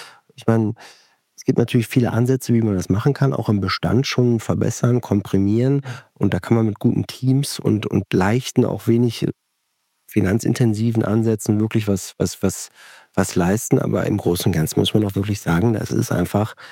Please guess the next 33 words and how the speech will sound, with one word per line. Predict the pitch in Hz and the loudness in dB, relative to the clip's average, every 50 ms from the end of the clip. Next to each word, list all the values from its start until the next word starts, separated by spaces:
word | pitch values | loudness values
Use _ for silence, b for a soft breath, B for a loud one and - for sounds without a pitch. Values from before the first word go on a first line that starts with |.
| B B B B B _ - | B B B B B _ -10
das | 101 | -8
ist | 104 95 92 110 | -8 -8 -8 -8
in | - 107 101 95 | -6 -6 -6 -4
sich | 92 104 107 - | -4 -4 -2 0
nicht | 127 123 - | 0 0 2
schlüssig, | - - 147 190 - - 98 92 | 2 2 2 2 2 0 -4 -2
dieses | - - 101 98 95 - | 0 0 0 0 0 0
Dilemma | - 98 92 87 85 87 98 110 135 143 B B B B B B _ _ | 0 0 0 2 2 2 2 2 0 -2 B B B B B B _ _
aufzulösen. | - 98 98 - - - 120 117 131 139 135 131 | -16 -16 -16 -4 0 2 4 4 4 2 2 2
Das | 120 120 - | 0 -2 -2
ist | - - | -6 -4
jetzt | - 127 - | -4 -2 -2
auch | - - - - | -2 -2 0 0
nicht | 127 120 - | 0 0 0
so | - 135 131 131 131 B B B B B B | 0 2 2 0 0 B B B B B B
ad | - 107 - - | -4 -4 -2 -2
hoc | - - - | -4 -2 0
mal | 113 110 - | 0 0 2
eben | 127 127 | 2 2
geklärt. | 127 123 - - - 147 135 - | 0 0 0 0 0 0 0 0
Und | 98 | 0
jetzt | 95 - - | -2 -2 -4
kommt | - - 110 113 117 | -2 0 0 2 2
dann | 123 127 127 | 2 0 0
von | - - 98 | 0 -2 -2
außen | 92 92 101 107 - - 131 | 0 0 -2 -2 0 2 2
jemand | 123 123 135 135 127 - | 2 2 0 0 0 0
und | 120 117 | 0 0
sagt | 117 113 120 - | 0 0 -2 0
so, | - 120 | 0 0
„Jetzt | 113 110 - - | 0 0 -2 -6
ist | 127 - | -4 -2
aber | 147 110 110 101 | 0 0 0 -2